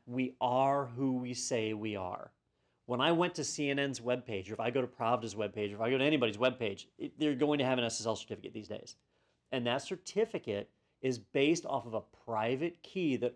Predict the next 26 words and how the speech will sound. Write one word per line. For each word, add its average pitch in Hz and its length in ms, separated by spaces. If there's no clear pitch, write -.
only 165 600
that 143 360
site 147 360
would 120 260
know. 147 400
And 143 180
so 151 200
when 143 220
I 151 300
see 196 380
the, 139 200
the 120 80
public 147 420
key 120 180
that's 107 120
generated 147 400
from 113 160
it, 113 80
I 139 140
can 185 180
use 175 140
that 160 160
to 139 120
verify 117 640
and 120 200
say, 175 380